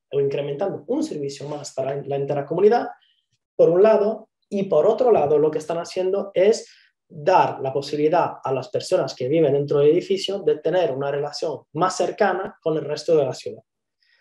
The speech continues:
Esto, eh, es de remarcar, porque cuando se trabaja, normalmente se ha trabajado, ahora por su-, por suerte se está cambiando mucho la dinámica, se ha trabajado en términos de viviendas para gente mayor,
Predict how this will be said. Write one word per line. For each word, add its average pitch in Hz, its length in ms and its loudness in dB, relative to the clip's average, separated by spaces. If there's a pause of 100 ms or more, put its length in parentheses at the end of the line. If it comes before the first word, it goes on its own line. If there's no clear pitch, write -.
(400)
Esto, - 680 0 (100)
eh, 143 540 4
es 196 480 -2
de 151 120 -2
remarcar, 135 640 0
porque 139 160 -2
cuando 143 200 -6
se 143 140 -8
trabaja, 151 420 -2
normalmente 135 480 -8
se - 140 -14
ha 117 40 -12
trabajado, 127 720 -2
ahora 135 240 0
por - 120 -12
su-, - 140 -18
por 139 380 -2
suerte 147 360 0
se - 160 -4
está 127 220 -6
cambiando 135 380 -2
mucho 147 260 -4
la 120 80 -8
dinámica, 170 560 -4 (520)
se - 140 0
ha 131 80 0
trabajado 139 380 2
en 131 100 -2
términos 139 420 2
de 127 340 -2
viviendas 135 400 0
para 123 160 -8
gente 131 220 -8
mayor, 185 420 2